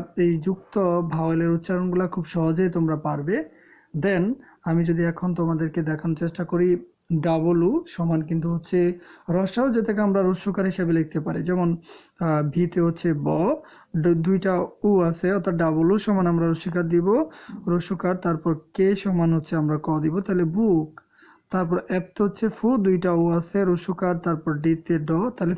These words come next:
ফুড। জিতে গ, দুইটা উ আছে, রস্যকার, তারপর ডিতে দিব গুড। তারপর সিতে ক, দুইটা উ রস্যকার হবে, তাহলে এলতে ল, কুল। তারপর এই নিয়মটা একটু খেয়াল করতে হবে, ই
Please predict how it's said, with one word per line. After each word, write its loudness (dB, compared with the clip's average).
ফুড। 2
জিতে 0
গ, 2
দুইটা 2
উ 4
আছে, 0
রস্যকার, -2
তারপর -2
ডিতে 0
দিব 2
গুড। 2
তারপর 0
সিতে 0
ক, 0
দুইটা 0
উ 4
রস্যকার 0
হবে, 0
তাহলে 0
এলতে 0
ল, 4
কুল। 2
তারপর 0
এই 4
নিয়মটা 4
একটু -2
খেয়াল 0
করতে -4
হবে, 2
ই 6